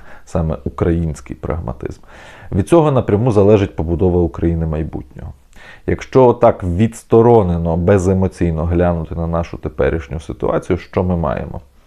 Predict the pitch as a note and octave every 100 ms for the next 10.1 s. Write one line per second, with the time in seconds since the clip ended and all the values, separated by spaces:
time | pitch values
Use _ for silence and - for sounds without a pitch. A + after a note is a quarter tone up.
0 | _ _ - - F#2 F#2+ G2+ G2 F#2+ -
1 | - G#2 - F2 E2+ E2+ - - D#2 D2+
2 | D#2 F#2+ - - - - - - - -
3 | - F2 G2 F2+ F2+ F2+ F2+ E2+ F2+ G2
4 | G2 G2 E2 F2+ F2 D#2+ - - D#2+ D#2+
5 | E2 D#2+ D2+ D#2+ E2 - C#2+ C#2 - B2+
6 | - _ _ E2 F2 E2+ G2 E2+ D#2+ F#2
7 | F#2 - E2+ F2 F2+ E2 D#2+ D#2 D2 D#2+
8 | E2 E2 - - - E2 E2+ E2 D#2+ -
9 | - D2 D#2+ D#2+ D2+ - - - E2 -
10 | G#2+